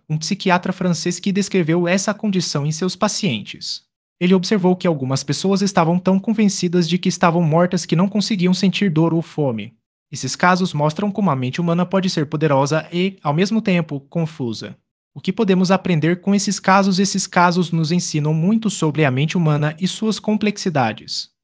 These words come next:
Aqui estão algumas lições importantes. Um, empatia. É fundamental entender que essas pessoas estão passando por um sofrimento real, mesmo que suas crenças pareçam estranhas. Dois, tratamento.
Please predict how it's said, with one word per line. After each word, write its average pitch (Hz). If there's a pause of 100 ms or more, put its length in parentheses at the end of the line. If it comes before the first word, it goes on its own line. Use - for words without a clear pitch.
(240)
Aqui 165
estão 190
algumas 170
lições 180
importantes. 151
Um, 113 (400)
empatia. 160 (180)
É 190
fundamental 190
entender 165
que 185
essas 190
pessoas 196
estão 208
passando 185
por 180
um 180
sofrimento 170
real, 143 (180)
mesmo 160
que 175
suas 220
crenças 190
pareçam 175
estranhas. 123 (300)
Dois, 151 (280)
tratamento. 185